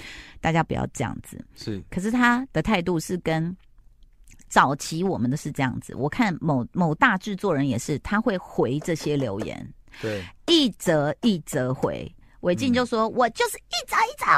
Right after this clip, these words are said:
Speaker 1: 回。”我说：“那你为什么要一则一则看呢？”他说：“不是，我的歌迷会 tag 我，然后呢，他们就告诉，哎，有人在骂你。”
Speaker 2: 对。
Speaker 1: 然后就旁边好像是瑶瑶就说：“他们应该是想看热闹吧？” <laughs> 就是因为
Speaker 2: 是啊。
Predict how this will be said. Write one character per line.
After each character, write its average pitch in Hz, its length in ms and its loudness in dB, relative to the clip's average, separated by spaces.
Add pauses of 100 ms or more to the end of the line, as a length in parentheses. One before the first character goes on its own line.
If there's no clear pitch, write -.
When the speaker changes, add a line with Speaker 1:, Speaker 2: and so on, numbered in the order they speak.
Speaker 1:
回。” - 180 0
我 285 140 0
说 330 160 -2
：“那 330 160 0
你 220 100 4
为 220 120 0
什 254 120 -4
么 196 60 2
要 220 80 0
一 - 80 -2
则 175 160 2
一 180 40 0
则 170 160 -4
看 214 300 -2
呢？” 160 120 -2
他 202 60 0
说 240 120 -2
：“不 302 120 -8
是， 539 260 -4
我 339 80 -6
的 381 80 -2
歌 - 120 -8 (140)
迷 427 100 -12
会 453 120 -6
tag - 440 -8 (220)
我， 269 220 -4 (240)
然 - 160 2
后 508 80 2 (100)
呢， 370 140 -4
他 415 120 -2
们 415 80 -2
就 - 100 -4
告 - 140 -2
诉， - 100 -4
哎， 508 220 4
有 302 140 8
人 370 140 0
在 539 60 0 (140)
骂 - 100 0
你。” 269 200 -2 (340)
Speaker 2:
对。 - 120 -6
Speaker 1:
然 202 100 0
后 262 100 4
就 247 160 0
旁 208 220 0
边 220 220 0
好 180 100 -2
像 147 80 0
是 196 360 -4
瑶 147 140 -2
瑶 151 140 0
就 175 140 -6
说 - 260 -8 (260)
：“他 - 120 -20
们 359 100 -14
应 339 80 -4
该 320 80 -4
是 330 140 -8
想 170 200 -6
看 226 240 -4
热 220 140 -2
闹 202 220 -2
吧？” - 200 0 (160)
<laughs> 196 120 8
就 277 160 2
是 285 120 -2
因 269 120 2
为 311 80 8
Speaker 2:
是 277 60 4
啊。 - 120 -12